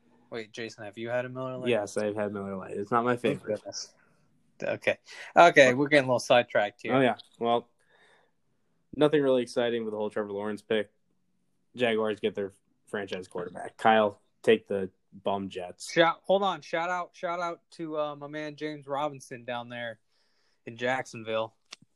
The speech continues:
Speaker 1: Just an absolute boost to the system, to my fantasy. I did a fantasy mock draft this morning at seven thirty A M on the toilet. I was sitting on the toilet. I'm scrolling over. I put,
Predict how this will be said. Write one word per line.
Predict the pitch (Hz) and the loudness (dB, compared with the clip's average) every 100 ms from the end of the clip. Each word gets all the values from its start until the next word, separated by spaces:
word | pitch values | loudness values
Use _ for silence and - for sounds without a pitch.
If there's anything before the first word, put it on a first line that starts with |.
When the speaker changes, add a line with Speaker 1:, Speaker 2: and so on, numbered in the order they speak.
| _ _ _ _ | _ _ _ _
Speaker 1:
Just | - 123 - | -10 -8 -6
an | 127 123 | -6 0
absolute | 123 120 123 113 | -2 -2 -8 -12
boost | 113 123 120 - - - - - _ | -10 -10 -10 -14 -18 -20 -20 -20 _
to | 135 | -8
the | 117 | -8
system, | - 135 131 - 107 107 - - | -6 -4 -4 -6 -8 -8 -14 -4
to | 131 | -2
my | 117 | -2
fantasy. | - 135 127 113 123 120 | 0 -2 -2 -4 -6 -2
I | 131 | 0
did | 156 | 0
a | 123 123 _ _ _ | -2 -8 _ _ _
fantasy | - 135 120 127 | 0 2 0 0
mock | 117 120 - | 4 2 2
draft | 98 101 - | -4 -6 -10
this | 104 | -16
morning | 110 107 104 107 | -14 -14 -12 -12
at | 98 _ _ _ _ _ | -12 _ _ _ _ _
seven | - 123 110 | -2 0 0
thirty | 104 117 104 104 | -4 -4 -4 -6
A | |
M | 104 104 104 | -8 -8 -6
on | 107 101 | -6 -8
the | |
toilet. | - 117 107 104 95 - - _ - - _ _ - | -6 -4 -4 -4 -6 -8 -14 _ -20 -20 _ _ -4
I | |
was | 120 | -2
sitting | 151 147 | -2 0
on | 139 | 0
the | 131 | -2
toilet. | - 131 123 135 139 _ _ _ _ _ _ - - _ _ - | -2 -2 0 -2 -2 _ _ _ _ _ _ -20 -20 _ _ -18
I'm | 110 | -16
scrolling | - 151 139 135 | -2 2 2 2
over. | 123 131 | -2 -4
I | 131 | -4
put, | - 190 | 0 2